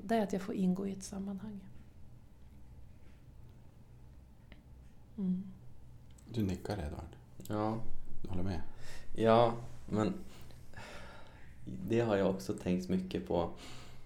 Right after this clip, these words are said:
Speaker 3: Jag är ju en person som gillar att vara för mig själv.
Speaker 1: Mm.
Speaker 3: Eh, och liksom hitta det här, försöka hitta det här inre lugnet.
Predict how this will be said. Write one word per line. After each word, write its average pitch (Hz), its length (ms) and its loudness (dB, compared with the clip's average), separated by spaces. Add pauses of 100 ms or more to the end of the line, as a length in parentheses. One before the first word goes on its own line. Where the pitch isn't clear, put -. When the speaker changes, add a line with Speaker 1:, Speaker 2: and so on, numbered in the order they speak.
(340)
Speaker 3:
Jag 104 340 10
är 95 40 10
ju 90 180 8
en 87 120 6
person 85 460 4
som 87 200 2
gillar 82 420 2 (1200)
att - 180 -10
vara 80 220 4
för - 180 -2
mig 87 160 2
själv. 92 440 0 (480)
Speaker 1:
Mm. 190 220 -4 (200)
Speaker 3:
Eh, - 440 0 (1600)
och 87 100 2
liksom 92 280 2
hitta 120 300 2
det 107 60 6
här, 80 320 6
försöka 127 500 6
hitta 90 320 6
det 85 60 6
här 80 260 6
inre 82 200 6
lugnet. 90 560 4